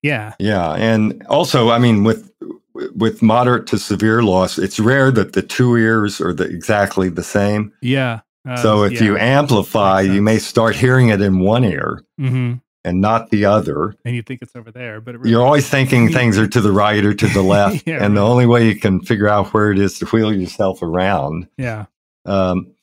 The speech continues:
Speaker 2: so, I mean, uh, it's not to say that amplification doesn't work for everybody. Of course, it works for those that have modest loss and just need it, need some boost. Uh, but for the more severe loss, which is common, especially in older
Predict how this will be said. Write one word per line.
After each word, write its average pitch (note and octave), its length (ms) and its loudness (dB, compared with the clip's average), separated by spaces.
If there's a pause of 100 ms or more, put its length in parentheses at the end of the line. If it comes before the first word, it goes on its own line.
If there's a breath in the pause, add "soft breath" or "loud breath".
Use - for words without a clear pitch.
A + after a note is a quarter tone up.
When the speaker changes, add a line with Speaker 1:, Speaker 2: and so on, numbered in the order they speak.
(480)
Speaker 2:
so, F#3+ 240 2
I D3+ 120 4
mean, C#3+ 220 4
uh, C3 60 4
it's C3 500 -2
not C#3+ 240 2
to C3+ 80 2
say B2+ 260 2
that A2 160 0
amplification G#2+ 840 -2
doesn't G2 340 0
work F#2+ 260 -2 (440)
for F#2 140 -4
everybody. F2+ 500 -2
Of G#2+ 140 -6
course, G#2+ 300 -4
it F#2 100 0
works G2 320 -6
for G2 140 -2
those F#2 340 -2
that F#2 140 -4
have F2 420 -4 (100)
modest F#2 460 0
loss F2 500 0 (640)
and F#2 320 -4
just - 220 -14
need G#2+ 240 0
it, F#2 220 -6
need F#2+ 260 -4
some E2+ 240 -8
boost. G2 500 -2 (560)
Uh, F2+ 440 0
but - 320 -6 (140)
for G#2+ 140 -2
the G#2+ 160 -2
more C3 260 0
severe C#3+ 500 0
loss, F2+ 440 0
which G2 180 -2
is G2 140 -4
common, A2 680 0
especially G2 520 -2
in F#2 120 -2
older F#2 500 -2